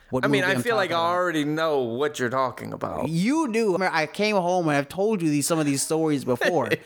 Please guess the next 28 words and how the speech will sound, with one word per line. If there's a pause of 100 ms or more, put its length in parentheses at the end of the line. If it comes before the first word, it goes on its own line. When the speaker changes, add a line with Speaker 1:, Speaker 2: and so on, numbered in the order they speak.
(100)
Speaker 2:
<laughs>
Speaker 1:
Remember? (180)
'Cause
I
was
like,
"Oh,
yeah,
they
just
dumped
the
water
on
the
chick
and
she
didn't
even
know
she
was
gonna
get
wet."
Remember
I